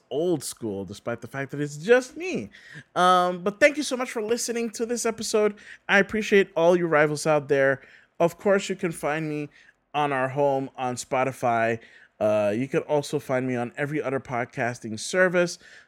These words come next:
uh, Apple Podcasts, Google Podcasts, Overcast, Po-, uh, uh, Pocket Cast. You name it, you probably can find Game Rivals there. Um, if you have any feedback,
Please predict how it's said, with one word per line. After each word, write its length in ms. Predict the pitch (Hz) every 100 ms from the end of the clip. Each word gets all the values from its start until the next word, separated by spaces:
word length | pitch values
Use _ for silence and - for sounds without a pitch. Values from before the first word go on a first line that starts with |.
| _ -
uh, 280 | 113 107 -
Apple 280 | 131 143 147
Podcasts, 500 | 147 131 143 131 127
Google 240 | 139 143
Podcasts, 500 | 143 131 127 127 123 -
Overcast, 680 | 143 139 - 123 120 -
Po-, 120 | - 123
uh, 680 | 113 - 117 110 104 107 104 _ _ _ _ _ -
uh, 320 | 95 92 92
Pocket 400 | - 165 160 -
Cast. 540 | 170 135 135 - - _ _
You 80 | 185
name 140 | 233
it, 160 | 233 214 _ -
you 100 | 220 -
probably 240 | 180 135
can 120 | 117
find 240 | 117 117 110
Game 140 | 113
Rivals 320 | 107 107 104
there. 320 | 104 110 110 - - - -
Um, 460 | 131 139 131 127 -
if 160 | 160
you 60 | 165
have 100 | 170
any 140 | 185
feedback, 680 | 170 190 175 165 160 165